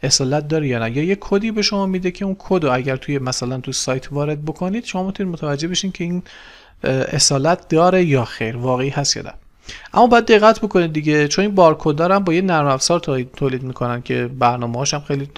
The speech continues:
تو دسترس هستش و، اه، می‌شه باهاش کار کرد. یعنی شما خودتون هم می‌تونید بیاید یک، اه، عددی رو، یک، اه، رشته کدی رو وارد بکنید، رشته حروفی وارد بکنید و اون رو تبدیل به بارکد بکنید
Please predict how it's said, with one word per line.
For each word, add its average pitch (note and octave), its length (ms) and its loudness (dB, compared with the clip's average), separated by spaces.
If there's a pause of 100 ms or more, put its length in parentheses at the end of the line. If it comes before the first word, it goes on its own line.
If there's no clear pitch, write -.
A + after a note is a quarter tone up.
(180)
تو C#3+ 100 -4
دسترس C3+ 440 -2
هستش C#3+ 340 -2
و، C#3+ 160 -4 (720)
اه، C#3 140 -2
می‌شه C#3 320 0
باهاش C3 300 -4
کار C3+ 220 -2
کرد. C3 240 -4 (320)
یعنی C#3 80 -4
شما C#3+ 180 0
خودتون D3 320 0
هم C#3+ 80 0
می‌تونید C#3+ 260 -4
بیاید C#3+ 320 0 (120)
یک، C3+ 300 -2
اه، - 760 -2
عددی C#3 480 0
رو، D3 220 2
یک، C3+ 340 -2 (100)
اه، C3 300 -6
رشته B2+ 520 -2 (840)
کدی D#3+ 300 4
رو D#3 160 4
وارد C#3 400 2
بکنید، F3+ 540 0 (260)
رشته C#3+ 280 -2
حروفی D3 380 0
وارد C#3 320 0
بکنید F#3 360 -2
و E3 40 2
اون D#3+ 180 2
رو F3+ 60 -2
تبدیل D#3+ 320 2
به E3+ 220 0
بارکد D3+ 500 0
بکنید F3 460 -6